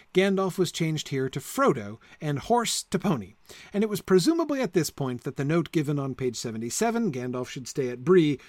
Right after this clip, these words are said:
was written on the manuscript. It will be seen in what follows that this,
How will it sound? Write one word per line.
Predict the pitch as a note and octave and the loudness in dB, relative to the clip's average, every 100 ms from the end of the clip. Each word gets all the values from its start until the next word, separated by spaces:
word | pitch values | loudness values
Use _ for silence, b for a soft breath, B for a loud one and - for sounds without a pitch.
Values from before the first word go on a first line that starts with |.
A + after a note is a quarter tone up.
| B | B
was | E3+ D#3 | 0 6
written | G3 C3 C#3+ | 4 4 -2
on | C3+ | 0
the | C3+ | 0
manuscript. | D3 B2+ - G2+ - - B B B B | 0 -2 -6 -16 -20 -20 B B B B
It | D#3 | 4
will | D3+ B3+ | 6 6
be | D4 | 4
seen | B3+ G3 E3+ | 2 2 2
in | D#3+ | 2
what | D3+ D#3 | -2 -4
follows | - A3 F#3 C3 B2 | -4 -2 0 -2 -4
that | D#3+ D3 | -4 -2
this, | E3+ - | -2 -4